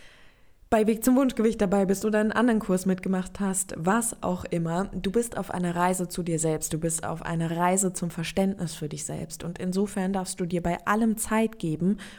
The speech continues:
und dich vor allen Dingen ehren und wertschätzen dafür, dass du dich entscheidest, diesen Weg anders zu gehen. Du könntest auch alles machen wie zuvor, tust du aber nicht. Und das ist auch der Grund, warum ich dir verspreche, dass du ankommen wirst. Das wirst du,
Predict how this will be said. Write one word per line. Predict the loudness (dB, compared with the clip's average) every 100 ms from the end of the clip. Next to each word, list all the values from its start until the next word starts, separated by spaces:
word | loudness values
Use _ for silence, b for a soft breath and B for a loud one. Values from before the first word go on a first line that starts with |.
| B
und | 0 2
dich | 0 -2
vor | -6 -8 -12 -20 -2
allen | 2 4 4 2
Dingen | 0 -6 -10 -2
ehren | 2 2 2 -2
und | -2 -2
wertschätzen | 2 2 0 -4 -4 -4
dafür, | 0 0 0 0 0 -2 B B B
dass | -6 -4
du | -4
dich | -4 -4
entscheidest, | -6 0 2 2 0
diesen | 0 2 2
Weg | 0 0
anders | 0 0 -2 -6
zu | -10
gehen. | -6 -4
Du | -2
könntest | 2 2 2 -2 -4
auch | -4 0
alles | 2 2 0 0
machen | -2 0 -2 -2 B B
wie | 0 0
zuvor, | -2 -2 0 2 0 -4 -12 -2
tust | 0 0 -2
du | -8
aber | -6 -6
nicht. | -6 -8 -12 B B B
Und | -4 0
das | 2 2
ist | 2
auch | -2 -2
der | -2
Grund, | 2 0 0
warum | -2 0
ich | -2 -2
dir | -4
verspreche, | -2 -4 -2 -2 0
dass | -2 -2
du | -4
ankommen | -6 -6 -6 -6 -4
wirst. | -4 -4 -4
Das | -4 -2 0
wirst | 2 2 -2 -4
du, | -4 -6